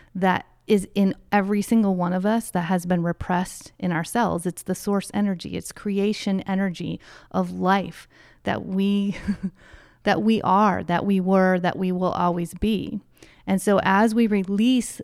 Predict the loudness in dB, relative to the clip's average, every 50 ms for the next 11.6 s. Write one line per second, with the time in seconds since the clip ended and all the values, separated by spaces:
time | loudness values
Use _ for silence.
0 | _ _ -4 -2 -2 -2 -2 -2 -4 -4 -4 -6 -8 -10 -10 -6 -4 -4 -4 -2
1 | -4 -4 -6 -4 -4 -2 -2 0 0 0 0 0 0 0 0 -2 -6 -6 -2 0
2 | 2 2 2 0 -2 -6 -2 2 4 6 6 6 6 4 2 0 -2 -4 -8 -12
3 | -20 -20 _ _ -14 -6 0 2 2 4 4 4 4 4 2 0 0 -2 -4 -6
4 | -6 -4 -4 -4 -2 0 0 0 0 0 -2 -4 -6 -8 -6 -6 -6 -6 -4 -4
5 | 0 0 2 2 2 2 0 -2 -4 -8 -12 -18 -20 -20 -20 _ _ -20 -10 -2
6 | 2 4 4 4 4 4 4 2 2 0 -2 -4 -4 -2 0 0 0 0 0 -2
7 | -4 -6 -8 -14 -20 _ _ _ _ -6 -4 -2 2 2 2 2 2 -2 -4 -6
8 | -6 -6 -12 -18 -20 _ _ _ _ _ _ _ _ -2 2 2 4 4 2 0
9 | -2 -4 -4 -4 -4 -4 -2 2 4 6 6 6 4 4 2 0 -2 -4 -8 -14
10 | -20 _ -12 -4 0 2 2 2 2 2 4 4 2 2 0 -4 -8 -12 -12 -14
11 | -16 -16 -18 _ _ _ -4 -2 0 0 0 -2